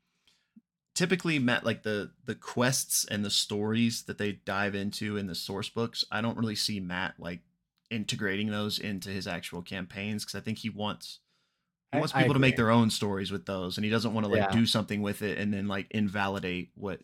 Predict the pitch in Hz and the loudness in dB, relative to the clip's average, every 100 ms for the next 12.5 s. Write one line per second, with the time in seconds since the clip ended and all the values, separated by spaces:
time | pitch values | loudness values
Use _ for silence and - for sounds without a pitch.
0 | - 101 110 113 107 98 147 - 90 87 | -10 -8 -2 0 0 0 0 -2 -4 -4
1 | 95 90 78 78 98 - - 160 151 - | -6 -6 -6 -6 -8 -6 4 6 4 2
2 | 156 151 - 147 139 143 - 151 127 117 | 2 2 0 -2 4 4 6 6 6 4
3 | 117 - _ 127 107 87 76 107 117 113 | 0 -8 _ -2 2 2 2 2 4 6
4 | 113 - - - 127 131 123 - - - | 4 2 -4 0 4 4 4 2 -2 -4
5 | - - _ _ _ _ - 104 101 98 | -16 -20 _ _ _ _ -2 4 6 4
6 | 98 _ - 110 110 - 104 101 101 92 | 0 _ -2 2 2 0 -2 2 2 2
7 | - - 95 - 90 98 98 - - 98 | -2 0 2 2 2 2 4 2 2 0
8 | 92 87 - - 95 90 82 80 85 - | 2 0 -4 -4 -2 0 0 -2 -6 -14
9 | - - _ _ 98 95 113 131 139 123 | -20 -20 _ _ 2 4 6 4 4 0
10 | 123 123 110 110 104 104 98 95 87 135 | 2 4 4 4 6 6 6 4 4 4
11 | 131 113 117 120 110 101 98 110 104 98 | 4 2 2 4 4 4 4 2 2 2
12 | 92 95 95 98 | 4 6 6 4